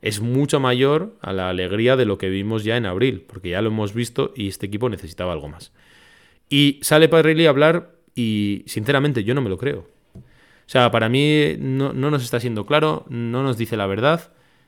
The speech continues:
y a mí ya llega un punto también en el que, mm, realmente creo que ahí hay, hay ciertas cosas que el equipo tiene, el club debería pensar y debería cambiar, la franquicia debería reconsiderar. Durante mucho tiempo en este aura de defender todo porque es Pat Riley, porque la franquicia hace muchas cosas bien,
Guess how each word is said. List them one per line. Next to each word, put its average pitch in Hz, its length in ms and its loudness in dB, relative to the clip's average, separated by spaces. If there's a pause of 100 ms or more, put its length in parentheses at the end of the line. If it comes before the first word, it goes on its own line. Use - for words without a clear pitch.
(120)
y 113 140 -2
a 110 80 0
mí 123 180 2
ya 131 80 4
llega 131 220 4
un 123 80 0
punto 127 240 -2
también 123 240 -2
en 117 80 -4
el 98 120 -6
que, 87 500 -6 (180)
mm, 92 460 -10 (320)
realmente 117 420 -4
creo 123 160 0
que 123 80 -4
ahí 120 100 2
hay, 123 220 -2
hay 120 100 -4
ciertas 113 320 -6
cosas 117 160 -4
que 117 60 -6
el 104 60 -4
equipo 110 220 -6
tiene, 107 320 -6
el 101 200 -8
club 117 260 -6
debería 107 500 -2
pensar 104 360 -2
y - 20 -2
debería 92 300 -4
cambiar, 87 400 -6
la 82 100 -8
franquicia 98 340 -6
debería 107 440 0
reconsiderar. 92 720 -8 (840)
Durante 120 320 0
mucho 143 340 2
tiempo 139 320 0
en 110 80 -2
este 117 260 -2
aura 120 300 2
de 98 240 -4
defender 95 460 -4
todo 117 260 0
porque 98 240 -6
es - 60 -6
Pat 101 180 -4
Riley, 110 180 -2
porque 92 280 -8
la 87 100 -6
franquicia 101 460 -6
hace 101 160 -6
muchas 98 260 -8
cosas 101 220 -6
bien, 123 240 -4